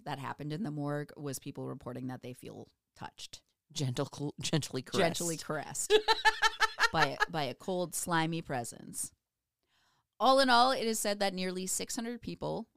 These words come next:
Speaker 1: are buried on the grounds of the Q station, though it's actually possible that the numbers are in the thousands, but that the discrepancy is due to lost records.
Speaker 2: That's, I mean, I feel like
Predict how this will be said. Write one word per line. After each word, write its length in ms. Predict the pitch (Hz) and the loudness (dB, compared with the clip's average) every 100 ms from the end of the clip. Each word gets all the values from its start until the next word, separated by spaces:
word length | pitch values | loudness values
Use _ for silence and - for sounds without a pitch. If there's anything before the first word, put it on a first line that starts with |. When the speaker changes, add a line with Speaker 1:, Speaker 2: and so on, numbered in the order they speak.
| - | -8
Speaker 1:
are 100 | 165 | -4
buried 320 | 165 147 151 | -2 -2 -2
on 120 | 147 | -4
the 80 | 147 | -6
grounds 380 | 143 127 127 135 | -4 -4 -4 -6
of 80 | 135 | -8
the 80 | |
Q 220 | 131 123 120 | -10 -10 -8
station, 560 | - 120 131 127 123 143 | -6 -8 -6 -6 -6 -4
though 160 | 143 | -2
it's 100 | 139 | -2
actually 300 | 156 151 - | -2 -4 -6
possible 420 | 196 165 147 165 160 | -6 -6 -6 -8 -8
that 160 | 147 | -8
the 80 | 139 | -6
numbers 320 | 127 131 139 | -6 -6 -8
are 80 | 135 | -8
in 140 | 131 | -8
the 100 | 131 127 | -10 -12
thousands, 680 | 127 123 139 196 226 247 - - _ _ _ _ | -10 -8 -8 -6 -6 -4 -6 -10 _ _ _ _
but 140 | - 156 | -6 0
that 240 | 139 131 | 0 0
the 80 | 151 | -4
discrepancy 840 | 143 139 151 156 165 160 165 156 135 | -4 -4 -2 -4 -4 -6 -6 -6 -4
is 160 | 139 | -6
due 180 | 131 135 | -6 -8
to 220 | - 143 | -8 -10
lost 340 | 127 123 113 - | -8 -8 -8 -10
records. 580 | 101 101 - - - - _ _ | -12 -12 -16 -8 -8 -8 _ _
Speaker 2:
That's, 360 | 185 175 170 - - | 2 4 4 0 0
I 80 | 247 | 2
mean, 160 | 254 - | 2 2
I 120 | 233 | 0
feel 160 | 311 | 0
like 200 | 277 220 | -2 -2